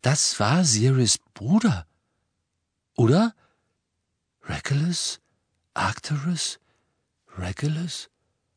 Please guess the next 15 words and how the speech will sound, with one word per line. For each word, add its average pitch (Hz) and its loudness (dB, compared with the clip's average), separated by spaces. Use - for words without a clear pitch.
R 151 0
A 127 4
B. 220 4
Das - 2
Medaillon. 143 4
Meint 135 2
ihr 151 6
nicht?“ 160 0
„Das - 2
werden 123 2
wir 120 2
gleich 117 0
herausfinden“, 113 -2
sagte 90 -2
Harry. 78 -6